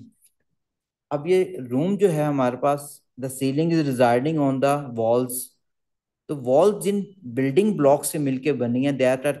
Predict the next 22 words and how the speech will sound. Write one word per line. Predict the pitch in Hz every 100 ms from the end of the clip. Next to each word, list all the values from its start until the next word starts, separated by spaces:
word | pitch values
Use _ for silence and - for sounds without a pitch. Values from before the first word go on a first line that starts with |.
| 131
considered | 127 131 135
as | 127 127
the | 110 117
basic | 117 - 175 - 127
for | 120 113
the | 147 160 - _ -
ceiling। | 117 107 101 98 -
If | 139 139
you | 156 131 - - _ _ _ _ _ _ _ -
displace | 135 - 170 185
the | 208
wall, | 160 139 143 143
ceiling | 143 160
will | 165
fall | 156 127 131
down | 139 131
due | 127
to | 135
gravitational | 120 120 117 117 110 123
pull | 113 110
of | 110 95
earth। | 92 _